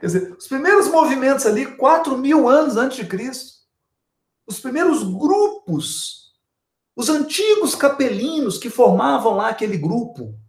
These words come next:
hebreu, nem chamava hebreu, né? Claro. Lá em Capela, começa a se reunir ali e recebe o nome de raça adâmica, ou etnia adâmica,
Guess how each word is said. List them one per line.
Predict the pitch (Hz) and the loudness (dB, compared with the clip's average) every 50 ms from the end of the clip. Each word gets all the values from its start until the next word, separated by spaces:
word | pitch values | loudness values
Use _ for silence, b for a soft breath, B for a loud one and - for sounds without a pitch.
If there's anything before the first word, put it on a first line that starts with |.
| _ _ _ _ - | _ _ _ _ 4
hebreu, | 180 180 - - 156 180 214 226 220 196 147 - - - - _ _ _ _ _ _ _ _ _ _ - | 4 4 6 6 6 6 8 8 8 8 6 4 -2 -8 -18 _ _ _ _ _ _ _ _ _ _ -6
nem | 135 160 220 | -4 -2 -2
chamava | - - 185 156 147 147 123 123 | -2 -2 0 0 2 2 2 2
hebreu, | 101 95 - 156 165 135 | 0 0 0 -2 -2 -2
né? | 113 160 170 - - | -4 -6 -8 -10 -8
Claro. | 120 135 151 139 - - - _ _ _ _ _ _ _ _ _ _ _ _ _ _ _ _ - | -8 -6 -6 -6 -8 -12 -18 _ _ _ _ _ _ _ _ _ _ _ _ _ _ _ _ -2
Lá | 131 160 | 0 0
em | 170 165 | 2 0
Capela, | 170 151 - - 190 208 220 196 - - - - _ _ _ _ _ _ | 0 -4 -2 -2 -2 -2 0 -2 -4 -6 -8 -12 _ _ _ _ _ _
começa | - 262 247 226 254 285 311 311 311 - 277 | -2 -2 0 2 2 4 4 4 2 0 0
a | 262 | 0
se | - - 240 | 0 0 0
reunir | 208 233 247 240 220 196 196 208 208 220 | 0 0 0 0 0 0 -2 0 4 4
ali | 208 190 - 226 359 370 - - - | 6 6 4 2 0 -2 -4 -6 -2
e | - 302 | 0 2
recebe | 269 277 277 277 - - 269 262 - 254 | 2 2 2 2 2 4 4 4 4 4
o | 262 247 | 2 0
nome | 214 220 233 226 220 | -2 -2 -4 -4 -6
de | 180 165 180 196 208 - - _ _ | -6 -6 -6 -8 -10 -12 -20 _ _
raça | - 165 208 226 - - 220 - - - | 0 2 2 2 2 0 -2 -2 -2 -2
adâmica, | - 175 170 196 214 220 196 170 - - - | -2 -2 -2 -2 -4 -4 -6 -8 -8 -4 -2
ou | - 160 175 180 | 0 2 4 4
etnia | 180 180 - - 190 180 185 175 - | 2 2 0 -2 -4 -4 -4 -4 -4
adâmica, | 160 147 135 - 110 107 - - - | -4 -2 -2 -2 -4 -6 -10 -14 -18